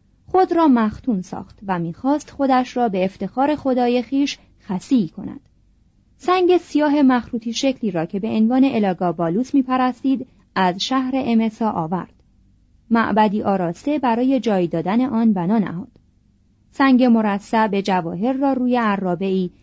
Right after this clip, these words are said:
که شش اسب سفید آن را می‌کشیدند آوردند، در حالی که امپراتور جوان، فرو رفته در پرستشی آمیخته با سکوت،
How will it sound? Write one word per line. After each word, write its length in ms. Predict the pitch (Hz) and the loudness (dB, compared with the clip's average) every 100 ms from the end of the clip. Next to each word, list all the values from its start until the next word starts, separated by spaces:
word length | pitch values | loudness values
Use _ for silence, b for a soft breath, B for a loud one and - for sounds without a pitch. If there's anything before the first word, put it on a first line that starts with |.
| b | b
که 140 | - 226 | -2 0
شش 360 | - 294 285 - | 0 -2 -2 0
اسب 380 | 262 254 - 254 | -2 0 -2 -4
سفید 480 | - 190 - 254 - | -4 -6 -2 -4 0
آن 200 | 254 247 | 0 2
را 100 | 247 | 0
می‌کشیدند 680 | 240 233 233 233 233 233 | 0 -2 -6 -4 -2 0
آوردند، 600 | 220 180 202 185 180 - - _ _ _ _ - | -2 -2 -2 -2 -6 -10 -14 _ _ _ _ -4
در 160 | 202 196 | 0 0
حالی 280 | 202 202 196 | 0 -2 -2
که 200 | 220 196 | -2 0
امپراتور 580 | 190 185 175 202 196 | -2 -2 -4 -4 -4
جوان، 520 | 185 185 160 208 269 269 _ _ | -4 -4 -2 0 2 0 _ _
فرو 220 | 220 214 | -2 0
رفته 340 | 208 202 196 226 | 0 -2 -2 -2
در 200 | 208 202 | 0 -2
پرستشی 640 | 196 190 180 - 220 220 | -4 -4 -4 -4 -6 -4
آمیخته 480 | 208 180 180 - 208 | -4 -2 -4 -4 -6
با 140 | 185 185 | -4 -6
سکوت، 520 | - 165 - 277 | -6 -10 -4 -4